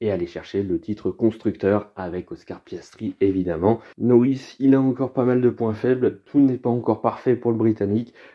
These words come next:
mais le jour où tout va s'empiler correctement, je suis sûr que Lando Norris peut être l'un des meilleurs pilotes de la saison. Voilà.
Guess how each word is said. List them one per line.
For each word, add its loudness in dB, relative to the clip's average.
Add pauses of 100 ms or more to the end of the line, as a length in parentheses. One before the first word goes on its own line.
mais 2
le 4
jour 4
où 4
tout -6
va -4
s'empiler 0
correctement, -2 (380)
je -20
suis -16
sûr -8
que -6
Lando -2
Norris -4
peut -4
être -8
l'un -2
des 0
meilleurs 4
pilotes -6
de 0
la 2
saison. -2 (560)
Voilà. -20